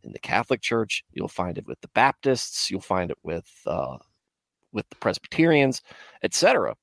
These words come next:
You know, somebody comes, "Well, I think my personal interpretation of Scripture, and it says this," and it's something kind of outlandish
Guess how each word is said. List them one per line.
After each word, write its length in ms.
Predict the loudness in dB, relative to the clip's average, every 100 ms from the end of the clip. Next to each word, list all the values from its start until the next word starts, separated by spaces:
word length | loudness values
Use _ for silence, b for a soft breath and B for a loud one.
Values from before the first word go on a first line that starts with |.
| _ _ _ _ _ _ _ -2
You 100 | 2
know, 240 | 4 4
somebody 380 | 4 2 4 2
comes, 320 | 2 -4 -4 -12 _ _
"Well, 540 | 4 6 6 4 2 -4 _ _ _ _ _ 0
I 180 | 4 4
think 460 | 4 0 0 -6 -16 _ _ _ _ _
my 160 | 0 0
personal 560 | 0 0 0 0 0 0
interpretation 720 | 0 -6 -6 0 0 0 -4 2
of 160 | 2
Scripture, 600 | 2 0 0 2 2 2 -2 b b b
and 120 | 0
it 80 | 2
says 240 | 4 2 4
this," 240 | 2 2
and 100 | -4
it's 140 | -2
something 360 | 2 0 4 2
kind 460 | 0 -4 2 4 4
of 80 |
outlandish 800 | 4 4 4 2 4 2 0 -6